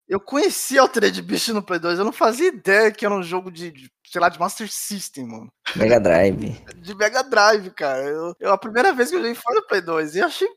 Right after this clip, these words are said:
Speaker 1: muito foda, cara. <laughs>
Speaker 2: Eu joguei no, eu comprei o do Play dois por causa do Mega Drive.
Speaker 1: É
Speaker 2: Eu
Speaker 1: mesmo, você
Speaker 2: lembrava que eu
Speaker 1: gostava do,
Speaker 2: joguei.
Speaker 1: mano, então pra você foi decepcionante.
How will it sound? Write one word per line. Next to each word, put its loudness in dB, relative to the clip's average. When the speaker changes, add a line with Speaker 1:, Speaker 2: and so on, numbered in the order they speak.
Speaker 1:
muito -10
foda, 0
cara. -2
<laughs> -6
Speaker 2:
Eu 2
joguei 2
no, -2
eu 6
comprei 2
o 4
do 2
Play 4
dois 4
por -2
causa 0
do -2
Mega 6
Drive. -4
Speaker 1:
É 2
Speaker 2:
Eu 4
Speaker 1:
mesmo, 6
você 8
Speaker 2:
lembrava -
que 10
eu 8
Speaker 1:
gostava 2
do, -6
Speaker 2:
joguei. -2
Speaker 1:
mano, -2
então -18
pra 0
você -4
foi -2
decepcionante. -4